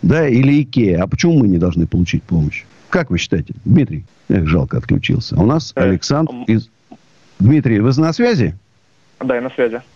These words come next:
Speaker 1: Так вот, объясните, вот почему мы не должны получить помощь, как другие? Я вообще считаю, что должен быть один критерий.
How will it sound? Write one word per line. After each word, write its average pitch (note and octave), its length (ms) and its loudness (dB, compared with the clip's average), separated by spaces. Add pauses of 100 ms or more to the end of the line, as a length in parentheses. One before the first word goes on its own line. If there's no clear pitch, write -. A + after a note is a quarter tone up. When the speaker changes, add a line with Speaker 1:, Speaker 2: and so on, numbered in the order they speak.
(640)
Speaker 1:
Так C#3+ 200 0
вот, F3+ 160 0
объясните, D3+ 520 0 (120)
вот G#2+ 260 -2
почему G3 300 2
мы C3+ 140 4
не A#2 100 2
должны B2+ 320 0
получить - 400 -2
помощь, F2 340 0
как D2+ 140 -4
другие? F2+ 460 0 (340)
Я D3 160 2
вообще A#3 200 2
считаю, D3+ 300 0
что B2 160 0
должен E3+ 240 2
быть D#3+ 140 0
один E3 300 2
критерий. A#2+ 520 -2